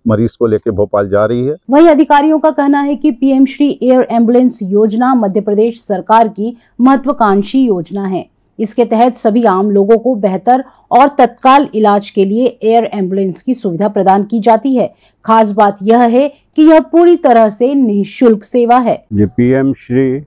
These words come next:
Speaker 3: हवाई एम्बुलेंस सेवा मध्य प्रदेश शासन की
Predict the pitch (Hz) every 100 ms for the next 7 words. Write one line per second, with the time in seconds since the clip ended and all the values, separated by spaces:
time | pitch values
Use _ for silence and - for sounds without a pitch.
0 | _ 107 117 123 127 123 - - 107 107
1 | 113 120 113 113 107 151 - _ _ _
2 | _ - _ _ _ 110 104 110 110 117
3 | 113 123 117 131 123 113 123 127 98 -